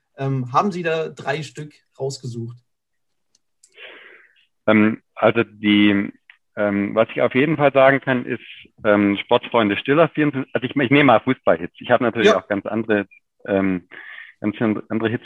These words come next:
Speaker 2: die ich mag. Ähm, was, ähm, was ich gut finde, ist vier-,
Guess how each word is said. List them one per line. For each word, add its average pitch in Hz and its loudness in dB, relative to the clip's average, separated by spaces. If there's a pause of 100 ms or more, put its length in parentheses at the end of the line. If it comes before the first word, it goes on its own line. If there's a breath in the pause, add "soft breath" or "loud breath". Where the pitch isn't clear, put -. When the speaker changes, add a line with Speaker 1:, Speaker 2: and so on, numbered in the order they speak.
Speaker 2:
die 127 -4
ich 120 -6
mag. 113 2 (720 soft breath)
Ähm, 104 2
was, 107 2 (480)
ähm, 104 -2
was 107 -4
ich 123 -12
gut 131 -4
finde, 113 0
ist 110 -10 (120)
vier-, 123 -2